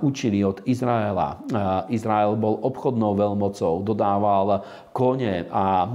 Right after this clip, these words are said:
vojenské vybavenie pre okolité národy a tak ďalej.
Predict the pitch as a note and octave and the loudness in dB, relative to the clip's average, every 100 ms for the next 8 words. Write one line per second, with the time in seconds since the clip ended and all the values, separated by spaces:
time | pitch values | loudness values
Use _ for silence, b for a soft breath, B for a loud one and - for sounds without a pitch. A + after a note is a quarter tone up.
0 | G#2+ G#2+ A#2 A2 - A2+ G#2 B2+ A#2 A#2 | 0 2 0 -2 -2 -2 0 0 -2 -4
1 | G#2 F#2 G#2+ - A2 A2 G2+ G#2 G2+ A2 | -4 -2 -2 -2 -2 -2 0 -2 0 0
2 | A2 G2 F2+ A2 G#2+ G2 G2+ G2+ A2 A2+ | 0 -2 -2 -4 -4 -2 0 2 2 2
3 | B2+ - - | -2 -8 -8